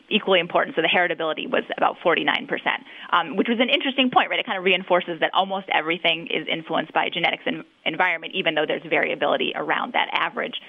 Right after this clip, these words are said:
Um, I think, you know, our estimates of heritability depend a lot on the population that we're studying and the environment. So they are not static, and they don't stay the same over time. So you can imagine as scientists continue doing research that these estimates,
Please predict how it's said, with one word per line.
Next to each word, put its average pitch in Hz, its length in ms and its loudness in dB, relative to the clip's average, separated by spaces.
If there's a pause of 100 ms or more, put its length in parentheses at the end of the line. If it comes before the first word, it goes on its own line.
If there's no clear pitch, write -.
(320)
Um, 147 280 2 (320)
I 196 120 -2
think, 214 300 0 (200)
you 214 140 2
know, 185 80 4 (400)
our 185 160 6
estimates 233 400 0
of 190 80 2
heritability 185 760 2
depend 175 400 0
a 170 60 6
lot 165 220 6
on - 80 -6
the 190 60 -2
population 170 600 0
that 156 100 0
we're - 120 -2
studying 240 560 2
and 175 200 2
the 175 100 4
environment. 175 720 -2
So 180 180 2 (180)
they 208 100 6
are 196 100 4
not 190 280 2 (100)
static, 170 340 0
and - 80 0
they 165 60 4
don't 170 180 0
stay 175 120 0
the 165 160 -4
same 151 160 2
over 160 160 0
time. 156 320 -2
So 170 80 -2
you 165 80 -2
can 175 100 -4
imagine 156 380 0
as 160 120 -4 (380)
scientists 165 320 0
continue 170 380 -2
doing 156 240 2
research 190 380 2 (320)
that - 120 0
these 175 160 4
estimates, 156 460 0